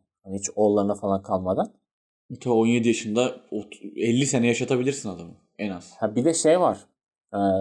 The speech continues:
Speaker 1: işte Norveç, Danimarka, bu İskan-,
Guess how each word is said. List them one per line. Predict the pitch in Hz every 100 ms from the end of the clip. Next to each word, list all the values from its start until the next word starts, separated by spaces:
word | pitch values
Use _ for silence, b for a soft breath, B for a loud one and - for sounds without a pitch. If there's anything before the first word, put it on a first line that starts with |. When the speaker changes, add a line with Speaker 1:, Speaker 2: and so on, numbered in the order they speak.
| 90 80 _ _ 104 104 - _
Speaker 1:
işte | - 113 104
Norveç, | 117 123 117 - -
Danimarka, | 107 110 110 113 - 107 98
bu | 110
İskan-, | 101 - 117